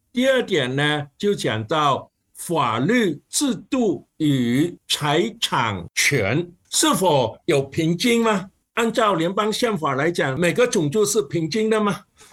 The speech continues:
第三呢，我们就讲到经济方面，我们的汇率马币跟美金，当然我们跌了，但是我们不要只跟美国比，我们应该跟英国比。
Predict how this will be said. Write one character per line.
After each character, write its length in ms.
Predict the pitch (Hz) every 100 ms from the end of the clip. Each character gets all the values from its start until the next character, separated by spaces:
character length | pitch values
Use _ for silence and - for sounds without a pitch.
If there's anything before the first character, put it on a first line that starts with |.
| _
第 140 | 294 247
三 340 | - 214 208
呢， 360 | 202 202 202 202
我 80 | 135
们 180 | 143
就 140 | 165 185
讲 240 | 180 123
到 180 | 113 143
经 280 | 143 254 247
济 180 | - 220
方 200 | 156 185
面， 260 | 190 165 - _ _
我 100 | -
们 160 | 156 170
的 100 | 196
汇 260 | 196 254 208
率 460 | 220 214 208 170 - - -
马 200 | 156 139
币 260 | 233 220
跟 480 | 202 196 185 185 175 -
美 200 | 143 143
金， 400 | 131 247 262 370 - _ _ -
当 160 | 220
然 300 | 190 185 202 -
我 120 | - 143
们 240 | 143 170 170
跌 180 | 226
了， 300 | 165 143 - - _ _ -
但 120 | 285
是 140 | 320
我 160 | 247 190
们 260 | 170 185
不 140 | 185 185
要 480 | 233 220 190 156 139
只 180 | 175 160
跟 380 | 156 233 233 240
美 200 | 202 156
国 240 | 143 170 190
比， 320 | 214 113 - _ _ _
我 120 | 170
们 240 | 156 214
应 100 | 226
该 200 | 214 196
跟 320 | 190 180 185 -
英 220 | 277 285
国 220 | - 202 220
比。 320 | 202 151